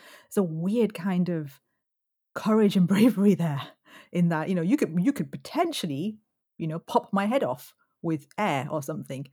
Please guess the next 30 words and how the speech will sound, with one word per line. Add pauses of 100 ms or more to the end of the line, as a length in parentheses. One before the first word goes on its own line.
(260)
And
yet,
no,
I'm
gonna, (800)
I'm
gonna, (120)
and
I'm
gonna
poke
at
you
and
I'm
gonna
torture
your
friend (280)
to
get
you
to
confess
or (180)
show
a
sign
of (280)
channeling.